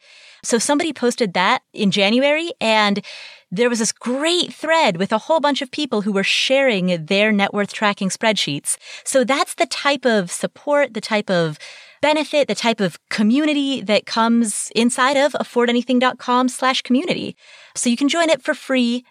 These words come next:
Just go there to sign up. And you can join tribes that are based on your own specific interests. So if you want to join a tribe on the community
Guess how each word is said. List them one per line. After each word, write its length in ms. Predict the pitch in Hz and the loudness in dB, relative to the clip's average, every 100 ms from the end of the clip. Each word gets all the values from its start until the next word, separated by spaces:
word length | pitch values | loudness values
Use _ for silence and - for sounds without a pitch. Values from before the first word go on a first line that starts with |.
| - | -8
Just 140 | - | -4
go 100 | 294 | 0
there 140 | 285 | 2
to 60 | 277 | 0
sign 340 | - 247 240 | 0 0 2
up. 240 | 208 208 - _ - - _ _ - | 2 2 -2 _ -20 -20 _ _ -2
And 560 | 214 208 208 202 196 | 2 2 4 4 2
you 120 | 185 | 0
can 160 | 208 214 | 0 2
join 260 | 247 233 220 | 2 2 0
tribes 560 | - - 208 214 208 | -2 0 2 2 0
that 100 | - | 0
are 60 | 185 | 0
based 240 | 180 185 | 0 2
on 80 | 190 | 0
your 100 | 175 | 2
own 80 | 170 | 0
specific 440 | - 170 180 170 | -2 -4 -4 -2
interests. 340 | 165 - 240 - | -2 -2 -4 0
So 100 | 180 | 0
if 120 | - | 0
you 80 | 190 | 0
want 100 | 185 | 0
to 80 | |
join 320 | 160 170 170 170 | 2 2 2 0
a 80 | |
tribe 400 | - - 180 175 | -2 -2 2 4
on 140 | 180 175 | 4 2
the 80 | 170 | 0
community 500 | 180 170 165 165 | 0 0 0 -4